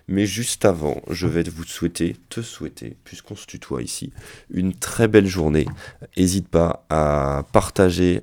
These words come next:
euh, tes impressions sur le podcast. Moi, je t'embrasse, je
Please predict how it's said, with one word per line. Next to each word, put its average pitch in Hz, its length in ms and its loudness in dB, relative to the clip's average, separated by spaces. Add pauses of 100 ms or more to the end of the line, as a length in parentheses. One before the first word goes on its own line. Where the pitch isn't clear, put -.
euh, 71 260 -2
tes 85 240 -6
impressions 92 460 -4
sur - 200 -4
le 107 60 0
podcast. - 640 -4 (360)
Moi, 104 160 6
je - 100 -4
t'embrasse, 71 560 0 (140)
je - 140 -18